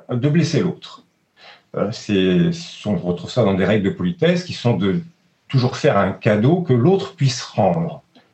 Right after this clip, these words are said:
Sinon, c'est une insulte. C'est au-, aussi, si nous sommes généreux et que nous réalisons dans le don, avoir la capacité de donner à l'autre la possibilité de donner. Donc, lui ouvrir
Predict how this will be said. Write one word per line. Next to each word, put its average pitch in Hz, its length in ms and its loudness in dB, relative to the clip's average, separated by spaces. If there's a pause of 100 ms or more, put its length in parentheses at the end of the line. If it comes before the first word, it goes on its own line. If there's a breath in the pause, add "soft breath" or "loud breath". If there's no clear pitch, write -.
Sinon, 123 240 0
c'est 127 220 -2
une 123 100 2
insulte. - 560 -4 (1080 loud breath)
C'est 127 300 0
au-, - 140 0
aussi, 147 720 0 (460)
si - 200 -4
nous 98 120 2
sommes 101 260 0
généreux 98 400 2
et 87 80 0
que - 80 -4
nous 95 160 0
réalisons 170 360 -2
dans 87 120 -2
le 90 120 -4
don, 208 300 -2 (400 loud breath)
avoir 135 240 2
la 127 80 0
capacité 165 640 -4
de 104 140 0
donner 143 400 2
à 113 80 2
l'autre 156 500 -4 (160)
la 113 100 2
possibilité 127 560 0
de 120 120 2
donner. 98 480 -2 (420)
Donc, - 220 -6
lui 104 60 2
ouvrir 147 380 0